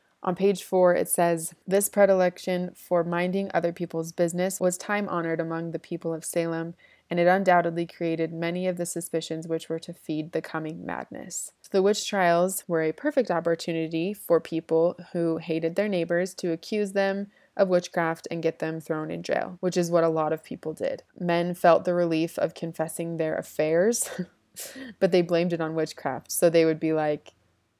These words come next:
"I was laying in bed and the spirit of this girl came into my bedroom and basically had sex with me, but it wasn't my fault because it was a spirit and it was her witchcraft that did it."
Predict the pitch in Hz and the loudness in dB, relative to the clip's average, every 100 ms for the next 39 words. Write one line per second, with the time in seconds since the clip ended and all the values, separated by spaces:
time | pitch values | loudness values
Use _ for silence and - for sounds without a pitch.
0 | _ 180 180 190 190 190 190 196 202 196 | _ -2 0 2 0 -2 -4 -4 -4 2
1 | 214 196 170 165 - 170 165 165 170 165 | 4 4 2 0 -6 -6 -4 -4 -6 -8
2 | - 175 - - 196 180 170 170 165 160 | -8 -6 -6 -2 2 2 2 0 -2 -4
3 | 170 170 165 - - 190 185 165 165 - | -2 -2 -2 -6 0 2 4 2 -2 -4
4 | 180 180 165 175 175 - 170 160 156 160 | -4 -2 -2 -4 -4 -6 -4 -4 -4 0
5 | 160 165 160 156 156 - 156 156 156 156 | 0 2 -2 -6 -8 -8 -8 -6 -8 -12
6 | - 156 156 147 156 170 170 - 170 165 | -6 -4 -4 -8 -6 -4 -4 -4 -6 -6
7 | 165 160 156 156 _ _ _ _ - 180 | -6 -6 -8 -10 _ _ _ _ 4 6
8 | 180 170 156 156 151 156 160 160 151 160 | 6 4 0 0 0 -4 -8 -6 -6 -8
9 | - - 151 151 160 - 156 147 - 151 | -8 -4 -2 -2 -8 -8 -6 -6 -6 -6
10 | - - - - - - - - | -6 -8 -12 -10 -10 -6 -4 -6